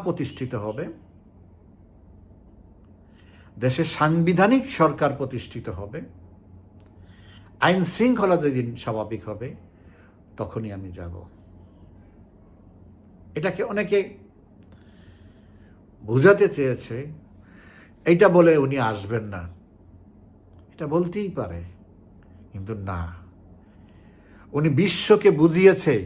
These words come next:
দেশে এখন গণতন্ত্র নেই, দেশে আইনের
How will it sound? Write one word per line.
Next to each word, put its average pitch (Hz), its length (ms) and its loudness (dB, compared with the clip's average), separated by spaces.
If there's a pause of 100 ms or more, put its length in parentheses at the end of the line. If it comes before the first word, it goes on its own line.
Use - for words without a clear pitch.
(800)
দেশে 147 340 0
এখন 165 160 -2 (120)
গণতন্ত্র 170 460 2 (140)
নেই, 196 140 0 (1700)
দেশে 151 180 0 (100)
আইনের 190 320 0